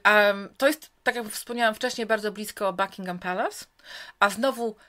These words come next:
mm, zaraz naprzeciwko Buckingham Palace właściwie jest San-,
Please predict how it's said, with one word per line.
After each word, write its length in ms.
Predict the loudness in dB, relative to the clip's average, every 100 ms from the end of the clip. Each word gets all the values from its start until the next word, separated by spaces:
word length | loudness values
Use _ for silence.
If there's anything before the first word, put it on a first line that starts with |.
| _ -18 -18 _ _ _
mm, 180 | -6 -6 -6
zaraz 420 | 4 6 6 4
naprzeciwko 680 | -6 -4 -8 -6 -6 -4 -2
Buckingham 500 | -2 -2 -10 -10 -8
Palace 320 | -6 -6 -8
właściwie 640 | -10 -10 -10 -10 -8 -8 -10 _ _ _ _ _
jest 460 | 0 2 2 0 -10 -4
San-, 280 | -2 -2